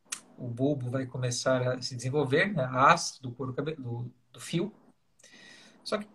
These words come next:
por volta de trinta, quarenta e cinco dias, essa haste, o fio, cai. E, e quando bate um, uma preocupação nos pacientes, nos ligam, né, é normal. Com três meses, por aí, ele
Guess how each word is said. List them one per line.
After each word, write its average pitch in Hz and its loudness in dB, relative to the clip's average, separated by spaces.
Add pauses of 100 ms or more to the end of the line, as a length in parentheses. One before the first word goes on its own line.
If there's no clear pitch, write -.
(120)
por 233 -2
volta 208 6
de 165 -2
trinta, 185 0
quarenta 156 4
e 147 2
cinco 151 -2
dias, 160 2
essa 151 4
haste, 147 4
o 120 -12
fio, 196 -6 (100)
cai. 123 2 (1900)
E, 233 0 (160)
e 147 -2
quando 147 -2
bate 135 6
um, 156 2
uma 151 -2
preocupação 156 -2
nos 156 -6
pacientes, 156 0
nos 120 -4
ligam, 131 0
né, 120 -2
é 120 0
normal. 160 -4 (1120)
Com 156 0
três 156 2
meses, 131 2
por 135 -2
aí, 127 2
ele 131 -4